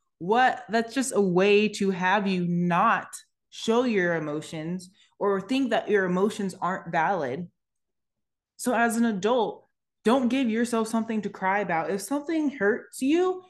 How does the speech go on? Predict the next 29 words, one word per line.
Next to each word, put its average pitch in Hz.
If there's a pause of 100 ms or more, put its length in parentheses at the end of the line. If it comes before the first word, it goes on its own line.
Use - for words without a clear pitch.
(160)
you 247
can 233
cry, 151
you 214
can 233
be 202
angry, 175
you 185
can 240
be 233
upset, 202
you 196
can 233
feel 240
embarrassed, 170
you 202
can 233
feel 202
shame, 160
you 160
can 208
feel 208
guilt. 156 (960)
Something 247
significant 214
doesn't 226
need 214
to 233
happen 185